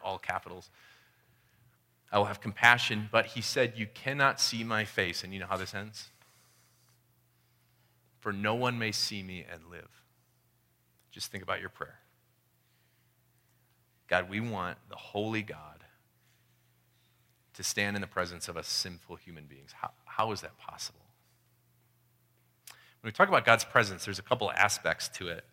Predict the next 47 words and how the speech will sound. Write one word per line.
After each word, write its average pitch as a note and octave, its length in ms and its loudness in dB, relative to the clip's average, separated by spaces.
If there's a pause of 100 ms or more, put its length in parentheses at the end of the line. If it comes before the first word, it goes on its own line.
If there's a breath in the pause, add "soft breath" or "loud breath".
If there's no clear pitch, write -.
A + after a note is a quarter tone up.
(240)
and G2+ 120 -4
there's G#2 140 -2
a G#2+ 60 -4
real B2+ 100 4
positive G2+ 480 2
aspect. F2 540 -2
And F#2 80 -16
we, G2+ 100 -8
we, G#2+ 160 -10
we G#2+ 160 -10
read B2+ 160 0
about G2+ 240 2
this - 140 -4
in F#2+ 60 -12
the F#2 40 -12
Bible, G2 240 0
saying, G2 160 -8
"God, F#2+ 200 2
we G2 80 -6
want G2 380 -8
you G2+ 120 -12
to F#2 80 -14
be F#2 80 -16
present A2+ 360 0
here." F2+ 140 -10
I'll E2+ 60 -8
give G2 120 -12
you F#2 60 -4
a - 80 -14
couple F#2 180 -4
examples E2+ 460 -12
in E2+ 60 -20
the D#2+ 80 -14
Psalms. E2 360 -4 (540 loud breath)
"Worship C#3+ 320 6
the B2+ 80 0
Lord A#2+ 260 8
with A#2 160 -2
gladness, G#2+ 480 6
come B2+ 300 0
before G#2+ 640 0
him." B2+ 180 -4
We A2+ 80 -4
say G#2 180 -2
that G#2+ 140 0
when G2+ 140 -6
we, G#2 120 -4